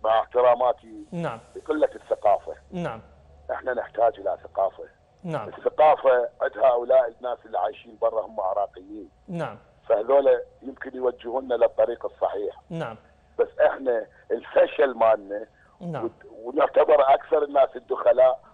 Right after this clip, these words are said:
Speaker 1: هم اللي يصرفون بهاي الألفاظ.
Speaker 2: نعم.
Speaker 1: لأنه تعرف من تجي القامة راح تز-، تهزهم من مكانهم.
Speaker 2: نعم.
Speaker 1: يا أخي هسه عوفوا المنصب، يا أخي هذا بلدكم العراق.
Speaker 2: مهم.
Speaker 1: شوية فكروا بيه.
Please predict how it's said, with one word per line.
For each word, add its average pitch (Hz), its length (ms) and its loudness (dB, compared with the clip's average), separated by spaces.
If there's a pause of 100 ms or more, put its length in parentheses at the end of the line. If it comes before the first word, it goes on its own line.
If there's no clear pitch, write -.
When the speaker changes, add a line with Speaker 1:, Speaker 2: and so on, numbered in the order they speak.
Speaker 1:
هم 143 400 -2 (440)
اللي 139 400 -10
يصرفون 143 420 -2
بهاي 131 280 2
الألفاظ. 113 500 2 (400)
Speaker 2:
نعم. 139 300 -14 (540)
Speaker 1:
لأنه 127 680 -2 (120)
تعرف 139 340 0
من 131 140 -14
تجي - 380 -12 (480)
القامة 175 520 4
راح 180 300 6
تز-، 135 480 -4
تهزهم 135 420 -2
من 123 120 -8
مكانهم. 92 500 -2 (180)
Speaker 2:
نعم. 135 300 -12 (680)
Speaker 1:
يا 147 160 4
أخي 147 140 0
هسه 151 300 2
عوفوا 165 340 -2
المنصب، 120 460 -12
يا 139 100 0
أخي 139 140 -2
هذا 175 200 -2
بلدكم 127 480 -6 (680)
العراق. 113 560 2 (340)
Speaker 2:
مهم. 143 240 -14
Speaker 1:
شوية 160 200 4
فكروا 139 480 -4
بيه. 123 220 -18